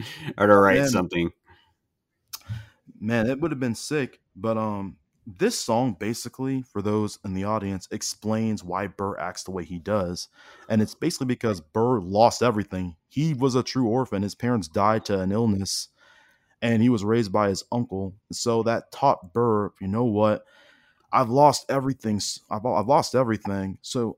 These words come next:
Speaker 2: I'm just going to live life
Speaker 1: Fuck everybody."
Speaker 2: cautiously.
Speaker 1: No.
Speaker 2: Yeah.
Speaker 1: <laughs>
Speaker 2: Yeah, he, well, he, so his, his thing is, "I'm gonna live life cautiously because I, I know I don't wanna lose everything.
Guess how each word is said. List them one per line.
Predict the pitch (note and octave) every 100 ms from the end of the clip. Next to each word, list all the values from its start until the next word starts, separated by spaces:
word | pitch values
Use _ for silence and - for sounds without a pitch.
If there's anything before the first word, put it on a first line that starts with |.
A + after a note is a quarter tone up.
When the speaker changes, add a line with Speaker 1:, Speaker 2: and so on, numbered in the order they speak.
| -
Speaker 2:
I'm | C3
just | D3+ C#3+ G#2
going | C3 C3+ B2+
to | - B2 A2+
live | G#2 A#2 A#2+
life | G2+ G#2+ G#2
Speaker 1:
Fuck | G#2
everybody." | B2+ A#2 C3 F#2+ F2+ F2 F2 -
Speaker 2:
cautiously. | A2 - G2 -
Speaker 1:
No. | E2 D#2+ - - -
Speaker 2:
Yeah. | F#3+ D3+ F#3 E3 F#3 D#3+ - D3+
Speaker 1:
<laughs> | - E3 - - - -
Speaker 2:
Yeah, | E3+ -
he, | F3+ C4
well, | D#3+
he, | - A2
so | - D3+
his, | F3 A#3 _
his | - - -
thing | A#2+ G#2+
is, | G#2 G2 - - _
"I'm | A#2+ F#3
gonna | F3+ C3
live | A#2 A2+
life | G#2 F#2+ -
cautiously | - C#3 - G2 - F#2 F#2 F#2+
because | G#2+ A2 -
I, | A2+ C#3+ B2+ A2 - _ _
I | - C3
know | C3 F#2+ B2 G#2+ G#2 -
I | A#2
don't | A#2
wanna | A#2+
lose | A2 A2 C#3+
everything. | G#2+ F2+ G2 F2+ F2+